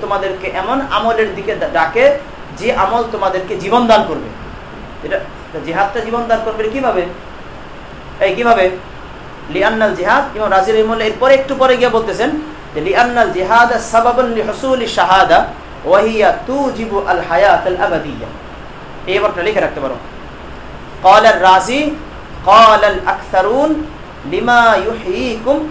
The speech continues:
هو الجهاد। قال الأكثرون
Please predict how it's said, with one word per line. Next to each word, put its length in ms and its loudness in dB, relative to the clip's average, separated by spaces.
هو 100 4
الجهاد। 440 -2
قال 260 4
الأكثرون 720 0